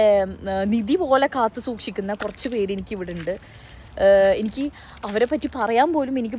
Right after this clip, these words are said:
പേടിയാണ്. കാരണം എനിക്ക്, ഏഹ്, എന്താ പറയുക, ഈ, എൻ-, നമ്മൾ പറയില്ലേ,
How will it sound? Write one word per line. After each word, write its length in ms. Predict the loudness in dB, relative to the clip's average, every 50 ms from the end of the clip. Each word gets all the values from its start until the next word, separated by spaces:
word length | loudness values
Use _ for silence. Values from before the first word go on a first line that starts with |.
| -2
പേടിയാണ്. 380 | -2 0 0 -2 -4 -4 -4 -10 -14 -8 -4
കാരണം 320 | -2 -2 -2 -4 -6 -8 -10 -10 -16 -20 -20 -20 -20 -20 -20 -20 -10 -6
എനിക്ക്, 280 | -6 -6 -4 -4 -6 -6 -6 -8 0 2 4
ഏഹ്, 380 | 4 4 4 2 2 2 2 0 -4 -8 -8
എന്താ 140 | -6 -2 0 2
പറയുക, 260 | 2 2 2 0 0 -2 -2 -10 -12 -12
ഈ, 20 | -10 -10 -10 -8
എൻ-, 140 | -8 -8 -10 -10 -10 -10 -10 -10 -4 -4
നമ്മൾ 160 | -4 -4 -2 0
പറയില്ലേ, 400 | 0 0 0 -2 -4 -4 -4 -6